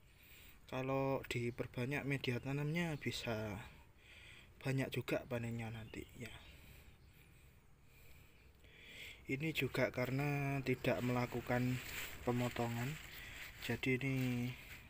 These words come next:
apa, setelah umbinya keluar kan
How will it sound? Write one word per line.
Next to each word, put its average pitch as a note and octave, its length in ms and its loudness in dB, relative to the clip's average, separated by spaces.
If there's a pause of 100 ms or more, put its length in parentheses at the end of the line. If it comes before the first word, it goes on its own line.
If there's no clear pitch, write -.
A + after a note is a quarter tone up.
(180)
apa, B2+ 240 -6 (640)
setelah B2 480 4 (400)
umbinya C3 400 8
keluar C#3+ 480 6
kan D#3 40 -2